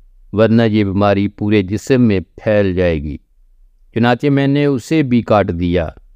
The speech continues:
एक दिन हकीम साहब ने मुझसे कहा, "तुम्हारी तकलीफ़ की वजह क्या है?" चुनाचे मैंने मछली का किस्सा बयान किया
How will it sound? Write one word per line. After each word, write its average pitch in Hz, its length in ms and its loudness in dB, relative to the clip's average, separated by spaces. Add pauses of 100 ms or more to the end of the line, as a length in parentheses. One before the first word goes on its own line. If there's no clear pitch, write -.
(720)
एक 117 240 0
दिन 92 280 2
हकीम 120 460 0
साहब 95 380 -2
ने 95 100 0
मुझसे 95 400 -4
कहा, 90 320 -4 (720)
"तुम्हारी 123 340 2
तकलीफ़ 127 640 -2
की 135 100 -2
वजह 113 380 2
क्या 98 240 0
है?" 80 180 -6 (800)
चुनाचे 113 380 0
मैंने 110 300 2
मछली 110 420 0
का 110 140 0
किस्सा - 420 0
बयान 92 360 0
किया 78 340 -8